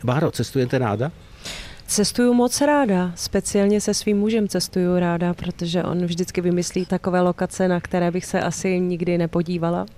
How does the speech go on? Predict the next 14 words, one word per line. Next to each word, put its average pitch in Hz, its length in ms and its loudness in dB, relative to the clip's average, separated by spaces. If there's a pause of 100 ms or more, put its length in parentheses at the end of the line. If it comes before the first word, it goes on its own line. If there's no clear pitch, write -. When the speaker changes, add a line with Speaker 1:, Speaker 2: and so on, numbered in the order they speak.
(120)
Speaker 2:
A 180 280 -2 (340)
je 180 180 0
to 180 80 0
vždycky 190 300 0
zajímavý. 180 600 2
A 175 100 0
i 202 120 0
pracovní 190 560 2
cesty - 340 -4
jsou 170 220 0
s - 100 -2
ním 170 220 2
velmi 170 300 2
zajímavé. 156 520 0